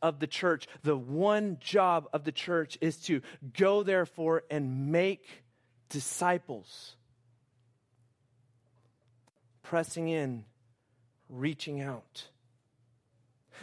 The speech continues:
This is obedience that Paul is talking about.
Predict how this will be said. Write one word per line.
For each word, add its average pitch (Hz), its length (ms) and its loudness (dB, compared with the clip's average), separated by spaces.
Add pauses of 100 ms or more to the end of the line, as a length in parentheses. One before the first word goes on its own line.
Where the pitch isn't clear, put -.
This 147 340 -2
is 139 360 -2 (100)
obedience 139 760 -4
that - 180 -10
Paul 135 280 -2
is 127 100 -6
talking 147 400 -6
about. 123 200 -6